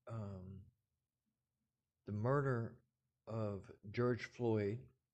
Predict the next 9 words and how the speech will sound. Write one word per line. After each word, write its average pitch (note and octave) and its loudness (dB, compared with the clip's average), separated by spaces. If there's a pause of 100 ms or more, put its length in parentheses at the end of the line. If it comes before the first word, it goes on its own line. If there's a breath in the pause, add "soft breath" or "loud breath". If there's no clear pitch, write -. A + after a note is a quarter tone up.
(120)
up G#2+ -4
in G#2+ 0
Minneapolis. A2 0 (1160 soft breath)
Um, G#2+ -2 (920)
and A#2+ 0
then A#2+ 0
there A#2+ 2
has A#2+ 0
been A#2+ 0